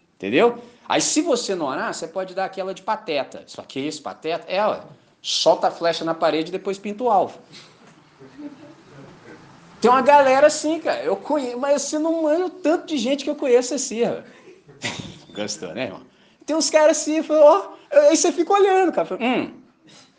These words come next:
isso aqui que Deus tá querendo pra mim." Eu falei, "Sei."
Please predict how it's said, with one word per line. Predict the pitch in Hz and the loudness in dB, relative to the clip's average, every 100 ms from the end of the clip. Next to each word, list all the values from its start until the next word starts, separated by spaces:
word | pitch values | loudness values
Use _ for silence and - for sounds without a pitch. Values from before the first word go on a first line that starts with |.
| _ _ _ _ _ | _ _ _ _ _
isso | - 104 | -16 -12
aqui | 131 | -12
que | 135 | -8
Deus | 135 139 - | -6 -6 -2
tá | 131 | 0
querendo | 127 123 120 | 0 -2 0
pra | 113 | -2
mim." | 110 | -2
Eu | 113 | -6
falei, | 113 | -6
"Sei." | 107 139 113 73 | -4 -2 -2 -2